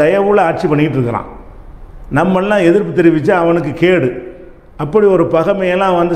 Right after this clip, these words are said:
சம்பாதிக்க மாட்டான். அவன் அறிவுபூர்வமா இருக்கனால தான் பாதி உலகத்தை கட்டியாண்டான். பிரிட்டிஷார் வந்து சூரியன் மறையாத சாம்ராஜ்யம்னு சொல்லுவாங்க. அவன் வந்து இந்த, இந்த உலகத்திலே பாதிக்கு மேற்பட்ட பகுதிகளை வந்து ஆட்சி பண்றதுல இது ஒரு குட்டி பகுதி.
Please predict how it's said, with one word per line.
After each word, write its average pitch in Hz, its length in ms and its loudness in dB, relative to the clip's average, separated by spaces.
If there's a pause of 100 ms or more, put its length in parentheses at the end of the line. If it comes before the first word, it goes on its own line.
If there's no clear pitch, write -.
சம்பாதிக்க 170 460 0
மாட்டான். 123 280 -2 (160)
அவன் 135 200 0
அறிவுபூர்வமா 175 600 2
இருக்கனால 156 400 0
தான் 196 160 -2
பாதி 180 220 2 (100)
உலகத்தை 170 320 2
கட்டியாண்டான். 131 580 0 (680)
பிரிட்டிஷார் 139 540 2 (100)
வந்து 123 240 0 (240)
சூரியன் 170 440 2
மறையாத 160 520 2
சாம்ராஜ்யம்னு 151 720 0
சொல்லுவாங்க. 131 340 0 (760)
அவன் 170 220 4
வந்து 190 160 0 (100)
இந்த, 160 200 0
இந்த 160 160 2
உலகத்திலே 165 480 2 (160)
பாதிக்கு 165 320 2
மேற்பட்ட 156 460 0
பகுதிகளை 143 460 2
வந்து 160 200 2
ஆட்சி 151 280 0
பண்றதுல 139 440 2
இது 208 120 2
ஒரு 214 160 4
குட்டி 180 240 0
பகுதி. 160 300 2